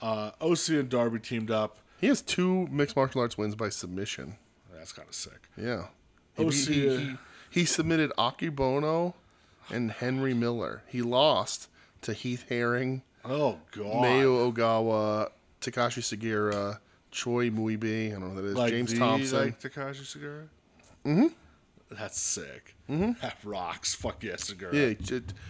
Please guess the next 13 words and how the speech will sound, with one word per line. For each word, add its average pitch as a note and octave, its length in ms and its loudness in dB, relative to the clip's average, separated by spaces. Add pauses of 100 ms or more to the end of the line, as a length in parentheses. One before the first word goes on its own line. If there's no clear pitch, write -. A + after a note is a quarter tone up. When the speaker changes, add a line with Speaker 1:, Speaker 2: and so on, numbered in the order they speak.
(140)
Speaker 2:
he, C3 240 4
uh, C3+ 180 6 (160)
t-, - 120 -6
punched - 380 2
him, G#2+ 100 -6
T - 140 -6
K D3 200 2
O'd D3+ 140 6
him A#2 120 2
in A2 140 0
Pride B2 340 2
Bushido B2 380 -2
four B2+ 440 0